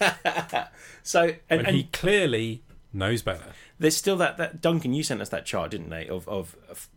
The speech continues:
Speaker 1: the percentage of time women spend on the screen in, in Star Wars films.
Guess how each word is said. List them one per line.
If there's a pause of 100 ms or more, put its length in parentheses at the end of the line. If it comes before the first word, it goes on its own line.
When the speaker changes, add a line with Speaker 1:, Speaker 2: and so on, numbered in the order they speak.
(140)
Speaker 1:
the
percentage
of
time
women
spend
on
the
screen (260)
in,
in
Star
Wars
films.